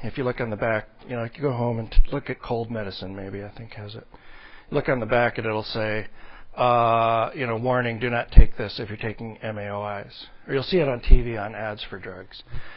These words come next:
Because the M-, one of the problem with the M A O Is is that they interact heavily with other,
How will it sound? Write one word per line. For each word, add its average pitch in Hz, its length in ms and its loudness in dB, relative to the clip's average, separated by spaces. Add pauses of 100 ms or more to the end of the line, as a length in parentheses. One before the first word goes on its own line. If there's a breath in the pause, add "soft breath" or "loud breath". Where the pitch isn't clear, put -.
(140 loud breath)
Because 139 320 -2
the 151 140 2
M-, 208 180 -2
one 170 140 0
of 156 40 0
the 147 60 -2
problem 147 260 6
with 135 100 2
the 139 100 4
M 139 120 6
A 123 100 4
O 127 240 6
Is 120 200 0
is 110 220 -6
that 123 120 -4
they 123 240 0
interact 127 680 0
heavily 123 460 4
with 107 140 -6
other, 101 340 -6